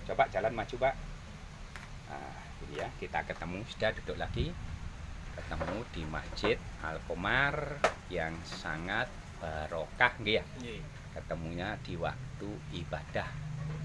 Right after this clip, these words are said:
Speaker 1: Ini saya poger-, program, insya Allah dua bulan bisa jalan dengan sunnah-sunnah Rasul ya. Ini sudah ada madu,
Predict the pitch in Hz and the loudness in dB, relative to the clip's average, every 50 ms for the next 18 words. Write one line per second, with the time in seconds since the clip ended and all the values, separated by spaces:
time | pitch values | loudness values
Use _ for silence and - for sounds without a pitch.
0 | - - - - - - - - - 90 87 82 - 90 80 80 80 - 92 - | -2 -2 -2 -2 0 0 0 0 0 0 0 2 4 6 6 6 6 6 4 4
1 | - - - 80 - - - - - 85 - - - 107 117 131 139 156 151 139 | 4 2 0 0 -2 -2 2 2 2 2 2 4 8 10 12 12 12 10 8 4
2 | - - - - 95 90 87 - - - 95 76 - 87 90 90 90 95 110 123 | -2 -4 -4 -2 -2 0 0 -2 0 2 2 2 2 2 0 0 2 4 6 6
3 | 135 147 143 - - - - - - - - - - - - - - - - - | 6 4 2 -2 -6 -8 -8 -8 -8 -8 -6 -6 -6 -6 -6 -6 -6 -6 -6 -8
4 | - - - - - - - - - - - - - - - 98 87 82 87 82 | -8 -8 -8 -8 -8 -8 -8 -8 -8 -8 -8 -8 -8 -8 -8 -6 -4 0 2 2
5 | 78 78 - - 85 80 78 76 82 82 85 92 101 107 117 127 143 143 143 - | 2 2 -2 -4 -4 -4 -2 0 2 2 4 4 4 4 4 4 2 0 -4 -4
6 | - - - 85 80 76 - - - - 76 76 80 80 85 92 92 85 82 - | -4 -4 -4 -4 -4 -4 -4 -6 -4 -4 -2 -2 -2 -2 -2 -2 -4 -4 -4 -4
7 | - - 76 69 67 65 62 62 65 67 69 65 - - - - - - - - | -2 -2 -2 -2 -2 -4 -6 -6 -8 -6 -6 -6 -6 -4 -6 -6 -6 -4 -6 -4
8 | - - - - - - - - - - - 80 76 73 78 78 85 92 87 - | -4 -4 -4 -4 -6 -6 -6 -2 -2 -2 -2 -2 -2 -2 0 0 0 0 -2 -4
9 | - 90 80 76 76 78 78 78 - - - - 82 73 76 80 87 92 - - | -4 -4 -4 -4 -4 -4 -4 -4 -6 -6 -6 -6 -6 -6 -2 0 0 0 0 -2
10 | 85 76 73 71 - - - 87 90 139 143 107 85 - - - - - - - | -2 -2 -2 -4 -4 -4 -2 -2 0 2 2 2 0 -2 -6 -10 -10 -10 -10 -10
11 | - - - - - - - - - - - - - - - - - - 80 80 | -10 -12 -12 -12 -12 -10 -10 -10 -10 -10 -10 -10 -10 -10 -10 -10 -10 -8 -6 -4
12 | 80 80 80 80 80 - - - - 71 76 - - 78 80 78 71 80 80 78 | -4 -2 -2 -2 -4 -4 -6 -6 -4 -4 -2 -2 -2 -2 0 0 0 2 2 0
13 | 78 76 - 85 87 98 107 120 135 143 151 160 175 180 | 0 0 -2 -2 -2 0 0 0 0 2 2 2 2 0